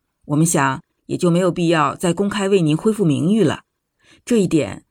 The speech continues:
当然还要请您多多谅解了。”“我们以后还可能要找你帮忙，麦克吉利弗雷。”我们离开时，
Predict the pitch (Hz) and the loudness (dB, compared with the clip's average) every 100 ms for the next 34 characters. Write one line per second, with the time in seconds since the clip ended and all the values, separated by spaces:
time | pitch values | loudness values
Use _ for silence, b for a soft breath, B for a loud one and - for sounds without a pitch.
0 | _ - 180 165 147 147 - 175 175 160 | _ -6 -2 0 0 -2 -6 -4 -4 -4
1 | 131 139 165 226 233 240 254 247 175 123 | -4 -4 -2 -2 -2 0 0 -2 -4 -6
2 | - 127 165 _ _ _ _ _ _ _ | -6 -8 -8 _ _ _ _ _ _ _
3 | _ _ _ _ _ _ - 131 160 127 | _ _ _ _ _ _ -8 -2 -2 -2
4 | 156 151 135 - - 170 180 147 170 - | -4 -2 -2 -4 -6 -6 -4 -2 -2 -2
5 | 180 160 175 185 131 147 139 - _ _ | -4 -2 -2 -2 0 0 -2 -6 _ _
6 | - 151 151 160 156 156 175 196 160 143 | -6 -4 -4 -4 -2 2 2 2 0 0
7 | 123 - - _ _ _ _ _ _ _ | 0 -4 -10 _ _ _ _ _ _ _
8 | - 156 165 170 180 196 202 - 147 151 | -4 0 2 0 0 -2 -2 -2 -2 -2